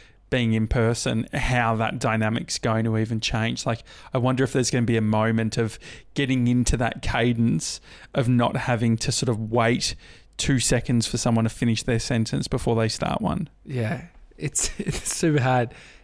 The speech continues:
Speaker 2: It is, it is so hard. Um, but yeah, I think, yeah, I'm, I'm so excited for our studio and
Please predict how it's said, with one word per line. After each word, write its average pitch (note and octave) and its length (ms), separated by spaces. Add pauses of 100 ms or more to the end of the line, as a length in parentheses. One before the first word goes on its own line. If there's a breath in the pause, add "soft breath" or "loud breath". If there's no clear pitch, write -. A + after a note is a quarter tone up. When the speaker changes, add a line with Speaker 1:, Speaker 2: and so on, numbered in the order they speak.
Speaker 2:
It D3 140
is, D3 340
it D#3 160
is C#3+ 140
so B2+ 240
hard. C3+ 380 (320 loud breath)
Um, B2 580 (420)
but D#3 280
yeah, F#3+ 160
I F3 100
think, F3 320
yeah, D#3 220
I'm, E3+ 320
I'm E3 180
so D#3 220
excited C3 600
for C#3 200
our B2 280 (420)
studio B2 760
and C3+ 480